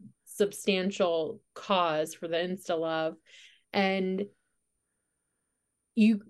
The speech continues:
you, like, it leads you to buying the H E A at the end of it all.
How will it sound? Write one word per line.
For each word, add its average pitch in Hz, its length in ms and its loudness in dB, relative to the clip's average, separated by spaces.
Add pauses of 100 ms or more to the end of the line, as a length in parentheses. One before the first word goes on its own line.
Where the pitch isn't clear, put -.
you, 233 420 6
like, 240 220 6
it 240 160 8
leads 269 260 2
you 240 140 6
to 233 120 0
buying 185 500 0
the 185 140 -4
H 180 240 -2
E 185 120 2
A 165 180 4
at 156 100 0
the 160 140 -2
end 165 160 -4
of 165 80 -4
it 165 80 -2
all. 156 240 0